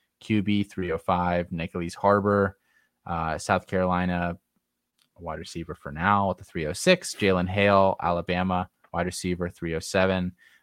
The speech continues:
Isaiah Augustave, the, uh, uh, Arkansas running back, uh, three oh eight. Malachi Nolm-, Coleman, Nebraska wide receiver, three oh nine. Austin Novosad, Oregon quarterback,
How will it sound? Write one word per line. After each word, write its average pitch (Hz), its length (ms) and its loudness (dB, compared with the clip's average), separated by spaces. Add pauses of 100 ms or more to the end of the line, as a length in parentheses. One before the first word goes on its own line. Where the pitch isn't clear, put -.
(120)
Isaiah 90 440 0
Augustave, 95 800 2 (200)
the, 80 280 -10 (140)
uh, 69 260 -12 (320)
uh, - 140 -12
Arkansas 202 440 0
running 139 240 0
back, 95 360 2 (100)
uh, 64 200 -10
three 87 200 -4
oh 85 120 2
eight. 113 220 2
Malachi 90 340 -2
Nolm-, 113 360 2 (160)
Coleman, 123 480 2 (380)
Nebraska 95 360 0
wide 92 140 4
receiver, 90 380 -4
three 82 220 -8
oh 80 80 -8
nine. 87 600 -4
Austin - 320 -8
Novosad, 85 640 -4
Oregon 87 380 -6
quarterback, 85 720 -4